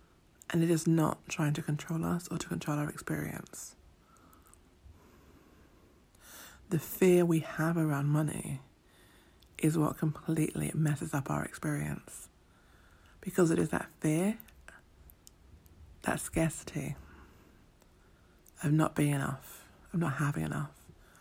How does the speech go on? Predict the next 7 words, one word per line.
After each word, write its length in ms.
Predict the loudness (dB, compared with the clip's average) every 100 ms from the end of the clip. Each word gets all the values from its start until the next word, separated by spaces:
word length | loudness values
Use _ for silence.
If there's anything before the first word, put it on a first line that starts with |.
| -20 -20 -20 -8
that 120 | -2
drives 240 | 2 4 4
us 180 | 0 0
to 80 | 0
work 280 | 0 -2 -8 -18 -20 -20 -20 -20 -20 -20
sixty-hour 720 | -4 -2 0 2 2 2 2
weeks, 560 | -2 -4 -10 -14 -14